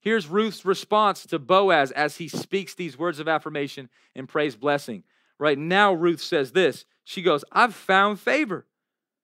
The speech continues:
in your eyes, my lord." Lowercase L, Lord. She's not referring to him as God. Don't,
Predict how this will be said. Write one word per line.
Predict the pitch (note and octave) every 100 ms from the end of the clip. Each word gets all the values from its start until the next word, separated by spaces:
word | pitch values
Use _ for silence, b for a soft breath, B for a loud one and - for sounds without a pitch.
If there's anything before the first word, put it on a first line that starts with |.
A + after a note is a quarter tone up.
| _ _ _ _ _ _ _ -
in | G#3 A#3+
your | C4 C4
eyes, | C4 C#4+ C#4 G3+
my | F#3
lord." | D#3+ D3+ C3
Lowercase | C3+ F3 F3+ - F3 D#3 -
L, | E3 E3
Lord. | D#3+ E3 D3+
She's | D#3+ C#3
not | D3+ D3
referring | C3+ D3 C#3+
to | C3+
him | C#3 C3+
as | C3 A#2
God. | B2 A#2+ A2
Don't, | A2 A2+